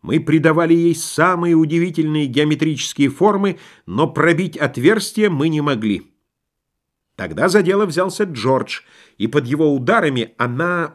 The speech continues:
приняла такие причудливые, такие уродливые, такие мистически жуткие очертания, что он испугался и бросил мачту. И мы все трое уселись на траве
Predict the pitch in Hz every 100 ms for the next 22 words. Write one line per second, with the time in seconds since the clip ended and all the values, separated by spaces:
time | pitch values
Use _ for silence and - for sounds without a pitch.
0 | - 135 127 131 156 120 123 120 170 131
1 | - 123 - 208 208 127 107 98 107 160
2 | 156 139 - - - 147 147 156 196 190
3 | 123 120 117 113 117 165 147 101 85 131
4 | - 175 - 135 - 135 110 95 160 151
5 | 110 98 - 110 - 220 208 131 92 -
6 | - - 160 147 131 131 131 208 - 175
7 | 175 131 107 131 123 120 104 82 - -
8 | 69 _ _ _ _ _ _ _ _ _
9 | _ 127 143 165 127 - 120 120 180 156
10 | 120 107 127 110 92 - - 80 80 80
11 | 80 160 214